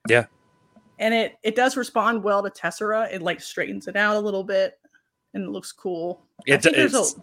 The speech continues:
Speaker 1: Tessera does really cool stuff with it as well. Yeah.
Speaker 2: To me, that feels like the, the double recessive that I wanna make a trillion of. Uh,
Speaker 1: Mm-hmm.
Speaker 2: but I, I do, my first goal is to bring color back to the center. So keep the
Speaker 1: Yes,
Speaker 2: shape,
Speaker 1: yeah.
Speaker 2: but make it red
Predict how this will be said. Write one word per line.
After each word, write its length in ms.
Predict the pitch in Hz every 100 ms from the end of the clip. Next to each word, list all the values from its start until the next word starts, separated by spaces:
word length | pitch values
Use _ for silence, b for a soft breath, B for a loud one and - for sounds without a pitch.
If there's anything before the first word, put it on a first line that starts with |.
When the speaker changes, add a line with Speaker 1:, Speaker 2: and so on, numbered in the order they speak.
| -
Speaker 1:
Tessera 320 | 147 143 127
does 140 | 107
really 200 | 104 107
cool 140 | 104 107
stuff 260 | - 104 98
with 120 | 107
it 60 | 92
as 140 | -
well. 240 | 107 104 95
Yeah. 180 | 95 87 _ _ _ _ _ -
Speaker 2:
To 120 | 269
me, 120 | 320
that 160 | 294 247
feels 180 | 240 240
like 280 | 196 - 185
the, 360 | 202 170 160 - -
the 100 | 185
double 460 | 175 180 170 165
recessive 680 | 160 185 - 175 175 175 170
that 80 | 156
I 100 | 156
wanna 320 | 160 151 143 - _ _ - - _ _ _ _ _
make 260 | 202 165 - -
a 160 | 175 147 -
trillion 320 | 196 175 196
of. 180 | 214 233 - _ -
Uh, 140 | 185
Speaker 1:
Mm-hmm. 160 | 113 123
Speaker 2:
but 100 | 240
I, 220 | 269 320 -
I 140 | 240
do, 320 | 208 277 277 247
my 200 | 220 262
first 340 | 277 254 247
goal 200 | 214 190
is 60 | 180
to 80 | 196
bring 420 | 180 185 175 151
color 300 | - 190 180
back 380 | 165 156 - -
to 80 | 196
the 100 | -
center. 440 | - 151 185 254 -
So 180 | - 165 -
keep 220 | - 127
the 80 | 202
Speaker 1:
Yes, 60 |
Speaker 2:
shape, 240 | - 214 220
Speaker 1:
yeah. 180 | 90 85 _ _
Speaker 2:
but 160 | 190
make 260 | 170 170 165
it 180 | 165 135 _ _ _
red 340 | 165 131 139